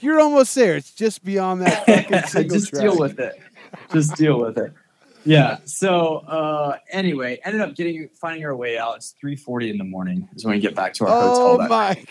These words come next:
Speaker 1: <laughs> God.
Speaker 2: So rode for twenty-five hours straight that day. And I'm not kidding you straight. Like,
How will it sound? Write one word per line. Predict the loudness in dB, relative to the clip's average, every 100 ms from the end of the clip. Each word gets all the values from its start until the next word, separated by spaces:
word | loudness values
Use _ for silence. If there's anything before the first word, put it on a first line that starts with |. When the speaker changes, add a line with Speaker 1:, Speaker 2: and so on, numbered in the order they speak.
| -12
Speaker 1:
<laughs> |
God. | -6 -6 -6 -8 -10 -10 -14 -14 _ _ _ _ _ _ _ 2
Speaker 2:
So | 4 4
rode | 2 2 0 -4
for |
twenty-five | -10 -12 -6 -4 -2 -6 -8 _ -4 -2 -2 -4 -6
hours | -10 -8 -10 -12
straight | -14 -10 -10 -8
that | -10 -10
day. | -10 -10 -6 0
And | 2
I'm | 4 2
not | 0 -6
kidding | -8 -6 -6
you | -8
straight. | -12 -10 -8 -10 -16 _ _ -8
Like, | -6 -8